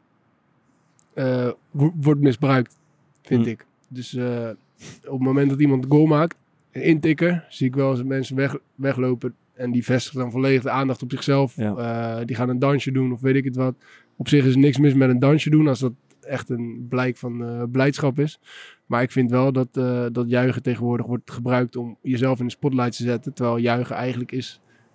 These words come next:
Speaker 1: als je een goal maakt met z'n allen, dan ben je ook blij met z'n allen. Dus dan vier je dat met z'n allen. En als je een keer echt een bizarre goal maakt en je vindt dat je zelf echt iets moois hebt gedaan, dan kan je dat best wel in je eentje gewoon uit pure emotie tonen.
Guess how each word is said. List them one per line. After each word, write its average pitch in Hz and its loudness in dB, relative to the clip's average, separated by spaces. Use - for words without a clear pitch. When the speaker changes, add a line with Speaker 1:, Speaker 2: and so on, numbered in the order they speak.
Speaker 1:
als 113 -10
je 117 -4
een 120 -4
goal 139 4
maakt 135 2
met 135 -2
z'n 143 -8
allen, 131 -4
dan 123 -4
ben 123 0
je 131 -2
ook 127 -2
blij 131 2
met 131 0
z'n 131 -8
allen. 127 -4
Dus 117 -6
dan 127 0
vier 139 4
je 127 2
dat 113 -6
met 110 -10
z'n - -16
allen. 101 -14
En 113 -4
als 113 -2
je 123 -2
een 117 -4
keer 123 0
echt 123 -6
een 113 -4
bizarre 127 -2
goal 135 0
maakt 135 -2
en 123 -4
je 117 -6
vindt 127 -2
dat 123 -4
je 123 -4
zelf 127 -2
echt 123 -10
iets 127 -8
moois 135 0
hebt 131 -6
gedaan, 131 -6
dan 123 -6
kan 127 -8
je 123 -6
dat 120 -6
best 123 -6
wel 127 -8
in 131 -10
je 131 -6
eentje 139 -4
gewoon 131 -2
uit 120 -6
pure 139 2
emotie 131 -2
tonen. 139 -2